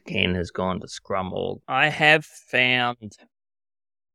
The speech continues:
people in the Scrum Alliance to be very mixed. There's people who are terrific, humble, friendly, cooperative,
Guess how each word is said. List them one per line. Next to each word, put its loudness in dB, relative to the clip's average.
people -2
in -2
the -4
Scrum -4
Alliance -2
to -8
be -2
very -4
mixed. -8
There's -2
people -4
who -2
are 2
terrific, 0
humble, 2
friendly, -2
cooperative, -2